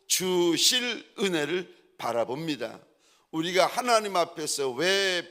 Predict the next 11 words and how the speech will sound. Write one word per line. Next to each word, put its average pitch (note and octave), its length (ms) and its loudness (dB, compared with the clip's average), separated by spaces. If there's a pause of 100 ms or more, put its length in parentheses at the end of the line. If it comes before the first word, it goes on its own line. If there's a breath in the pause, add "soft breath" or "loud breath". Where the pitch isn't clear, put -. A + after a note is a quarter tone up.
(140)
삐지고 G3+ 720 -4
시험 G#3+ 500 0
들고 D#3 400 -4
마음이 C#3 500 -2
꺾여버리는가 D3 960 -6
하면은 B2 460 -6 (640 soft breath)
주실 A3 440 4
은혜만 D3+ 520 0
기대하기 D3+ 500 -8
때문에 B2 280 -14
그렇습니다. G2+ 720 -18